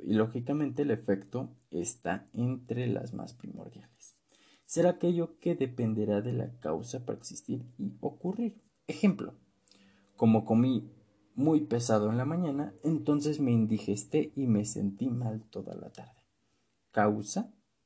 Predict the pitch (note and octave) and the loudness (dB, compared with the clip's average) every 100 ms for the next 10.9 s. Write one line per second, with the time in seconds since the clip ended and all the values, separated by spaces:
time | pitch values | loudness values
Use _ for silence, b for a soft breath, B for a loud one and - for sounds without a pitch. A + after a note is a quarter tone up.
0 | _ _ _ _ _ _ _ _ A2+ G#2 | _ _ _ _ _ _ _ _ 0 2
1 | G#2 G2+ A2+ - - - _ _ _ _ | 2 -2 -4 -4 -6 -20 _ _ _ _
2 | _ - A2+ - A#2 - - F#3 - _ | _ -6 -6 2 0 2 -6 -6 -8 _
3 | _ _ _ _ _ _ _ F#2 - F#2 | _ _ _ _ _ _ _ -6 -2 -4
4 | - G#2+ G#2 F#2+ - - - - - D#3+ | -4 0 0 0 -6 -10 -14 -14 -18 -20
5 | - _ _ _ _ _ _ b b b | -20 _ _ _ _ _ _ b b b
6 | b b - F#3 E3 F#3 G3 - _ - | b b 6 6 8 4 2 -2 _ 2
7 | G2+ G2+ G#2 A2+ C3 C#3 - - C2+ - | 6 8 6 4 2 -4 -8 -6 -6 -6
8 | - - - - - _ _ _ _ _ | -8 -12 -14 -16 -20 _ _ _ _ _
9 | _ _ _ _ _ _ G2+ G2 F#2 - | _ _ _ _ _ _ -8 -4 -6 -4
10 | - A2 A#2 A#2+ D3 C#3+ B2+ D3+ G3 | 0 2 2 2 2 2 -2 -6 -10